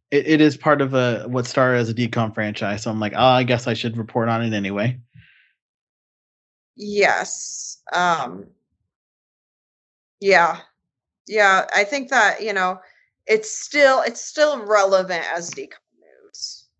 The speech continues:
Speaker 1: Yes. So that's, um, that's that. So, um, that all <laughs> aside now, we're twenty minutes in, but, you know, that's kinda how it goes around here anyway. Um, it's time to finally get into the main,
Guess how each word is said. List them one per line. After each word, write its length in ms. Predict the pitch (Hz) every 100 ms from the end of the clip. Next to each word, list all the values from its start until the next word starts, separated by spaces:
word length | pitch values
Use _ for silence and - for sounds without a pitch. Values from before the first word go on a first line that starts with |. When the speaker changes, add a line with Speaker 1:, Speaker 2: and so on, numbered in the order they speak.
| _ _ _ _ _ _ _
Speaker 1:
Yes. 500 | 117 87 - - - _ _ _ _ _ _ -
So 420 | 131 120 120 120 -
that's, 380 | 139 143 147 -
um, 280 | 131 127 123
that's 280 | 135 131 127
that. 520 | 139 120 110 120 -
So, 440 | - 123 120 123 -
um, 420 | 117 117 113 107 - - -
that 260 | 143 170 170
all 260 | 139 131 -
<laughs> 40 |
aside 400 | 131 147 147 127
now, 200 | 127 127
we're 240 | 131 127
twenty 320 | 120 135 131 139
minutes 360 | 139 127 123
in, 280 | 127 117 120
but, 220 | 113 101
you 100 | 123
know, 260 | 120 113 110 - _ -
that's 120 | 123
kinda 200 | 170 151
how 160 | 143 127
it 80 | 120
goes 220 | 123 113
around 220 | 110 110
here 100 | 113
anyway. 400 | 104 95 101 104
Um, 360 | - 110 113 113
it's 140 | 113
time 440 | - 165 196 202 202 - - -
to 100 | 156
finally 320 | 202 208 214
get 120 | 202
into 200 | 196 185
the 140 | 170 160
main, 480 | 185 185 180 175